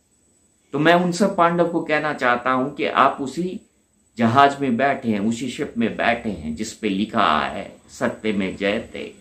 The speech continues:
और एक तूफान हमारी जिंदगी में आया, लेकिन हमारी प्रार्थनाओं में इतना असर है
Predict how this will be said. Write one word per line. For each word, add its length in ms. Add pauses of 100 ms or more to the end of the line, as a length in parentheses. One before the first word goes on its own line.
(1400)
और 120
एक 300
तूफान 560
हमारी 400
जिंदगी 480
में 180
आया, 540 (1600)
लेकिन 340
हमारी 400
प्रार्थनाओं 640
में 300
इतना 220
असर 360
है 200